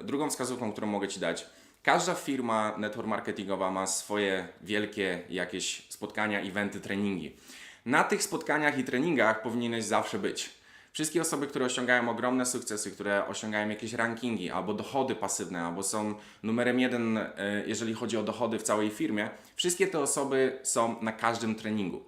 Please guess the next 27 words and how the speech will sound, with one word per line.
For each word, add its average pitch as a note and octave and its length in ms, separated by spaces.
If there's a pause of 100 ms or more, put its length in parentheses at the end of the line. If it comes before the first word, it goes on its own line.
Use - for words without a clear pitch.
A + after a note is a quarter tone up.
(240)
więc A2+ 300
i A#2+ 80
Ty A#2+ 360 (240)
powinieneś A2 560
być F#2+ 340
na F#2+ 100
każdym G2 380
z - 60
takich F2+ 220
treningów, G2 460
jeżeli F2 300
chcesz F2+ 260
osiągnąć E2 580
sukces. - 460 (680)
Kolejną G3+ 400
wskazówką, D3+ 500
którą C3+ 160
mogę B2 260
Ci A2+ 120
dać, F#2+ 340 (200)
każdy D#3 340
z - 100
treningów C#3 640
takich G#2 300
wielkich G#2 480
firm, A2 380 (340)
e, G2+ 760